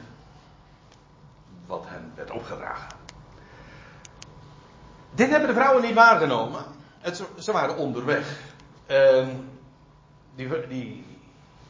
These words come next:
die soldaten, dat korps, die Romeinse wacht, die net een dag al eerder was gestationeerd, eh, die is weggevlucht.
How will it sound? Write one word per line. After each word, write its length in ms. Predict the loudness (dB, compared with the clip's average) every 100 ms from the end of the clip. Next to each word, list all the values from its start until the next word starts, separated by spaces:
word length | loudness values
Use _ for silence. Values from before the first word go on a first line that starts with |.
| -20 -20 -20 -20 -20 -14
die 120 | -4
soldaten, 560 | 0 2 2 0 -2
dat 160 | -8 -4
korps, 600 | -2 -2 -2 -14 -16 -16
die 200 | -16 -10
Romeinse 520 | -4 -2 -2 -4 -8 -4
wacht, 420 | -4 -4 -12 -16
die 360 | -14 -14 -14 -12
net 220 | -10 -10
een 300 | -10 -10 -10 -14 -20 -12 -2
dag 280 | -2 -2
al 200 | -4 -4
eerder 420 | -4 -6 -6 -6 -6
was 220 | -8 -8
gestationeerd, 840 | -14 -10 -10 -10 -14 -14 -14 -16 -20 -20 -20 -20 -20 -20 -20 -20 -20 -20 -16
eh, 200 | -4 -2 -2 -4
die 180 | -6 -4
is 80 |
weggevlucht. 680 | -4 -6 -8 -14 -16 -18 -20